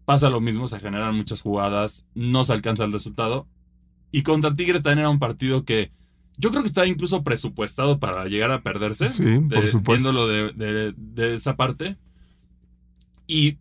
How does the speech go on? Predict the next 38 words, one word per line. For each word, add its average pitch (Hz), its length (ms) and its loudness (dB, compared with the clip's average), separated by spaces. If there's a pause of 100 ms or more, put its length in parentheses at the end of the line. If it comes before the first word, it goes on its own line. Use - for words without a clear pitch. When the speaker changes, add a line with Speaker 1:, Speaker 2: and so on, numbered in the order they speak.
(120)
Speaker 1:
al 117 160 -4
principio 123 380 -4
parecía 110 400 -2
que 107 100 -4
iba 101 100 -2
a 90 40 -4
ser 101 160 -4
así, 151 220 -2
porque 113 240 2
Tigres 120 320 2
salió 107 380 0
con, 101 500 -4 (100)
con 107 160 -6
mucha 113 280 0
garra, 135 340 2
Toluca 104 540 -2
salió 98 760 -2
Speaker 2:
Sí, 185 180 2
aguantó. 123 640 6
Speaker 1:
salió 120 520 0 (680)
aguantando, 202 680 4
des-, 143 300 4
eh, 135 440 -2
un 143 100 6
poquito 139 380 4
adormilados. 120 960 2
Speaker 2:
Ujú. 120 400 4 (340)
Speaker 1:
Ahí 139 480 4 (200)
unas 131 300 4
intervenciones 110 540 -2
importantes. 107 680 -2
Mosquera 131 480 4
comenzó 104 380 0
mal 101 160 2
el 98 100 -4
partido, 92 400 -8
Speaker 2:
Sí. - 100 -4
Speaker 1:
pero, 92 380 2